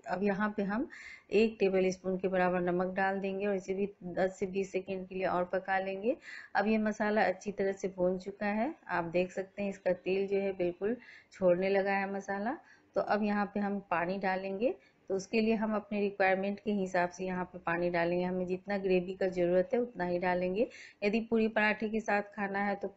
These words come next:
बहुत कम ग्रेवी डालें, थोड़ा सा कोफ्ता भी इसमें पानी सोखता है। और यदि अगर चावल या राइस वगैरह के साथ खाना है तो थोड़ा सा ग्रेवी आप ज़्यादा दें। इसमें उबाल आने दें। देखिए उबाल आ चुका है ग्रेवी के अंदर।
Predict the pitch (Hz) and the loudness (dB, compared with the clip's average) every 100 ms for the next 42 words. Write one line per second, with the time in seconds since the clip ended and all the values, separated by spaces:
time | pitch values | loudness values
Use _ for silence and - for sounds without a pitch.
0 | - 180 180 180 180 190 - 190 196 185 | -8 -8 -4 0 2 0 -2 -2 -2 0
1 | 185 180 180 180 185 185 208 220 226 220 | 0 2 2 2 0 0 2 4 4 2
2 | 220 196 - 214 208 220 202 240 262 202 | 0 0 0 -4 0 -2 -2 -4 -2 0
3 | 180 180 185 185 185 175 - 196 202 240 | 0 0 -4 -4 -2 -2 -2 -2 -2 -2
4 | - - - - 202 202 208 196 214 208 | -6 -14 -18 -6 2 4 4 2 2 4
5 | 202 196 202 185 190 196 202 185 190 185 | 4 2 2 2 4 2 2 0 2 2
6 | 185 202 185 185 185 185 185 185 185 175 | 2 0 2 2 0 -2 -2 -2 -4 -2
7 | 180 180 185 226 202 196 185 180 175 175 | 0 -2 -6 -4 0 0 -2 -2 -2 2
8 | 175 170 175 170 170 185 175 214 302 - | 2 2 0 0 0 -4 -4 -4 -4 -10
9 | - - _ - 202 214 214 202 202 208 | -20 -20 _ -10 -6 0 2 4 4 4
10 | 208 208 208 247 196 190 185 185 185 190 | 0 0 -2 0 0 2 2 4 2 0
11 | 180 185 185 202 208 202 226 349 _ _ | -2 -2 -2 -4 0 0 0 -4 _ _
12 | _ _ _ _ - 175 175 185 190 202 | _ _ _ _ -6 2 2 2 -2 -4
13 | 202 220 | -2 -2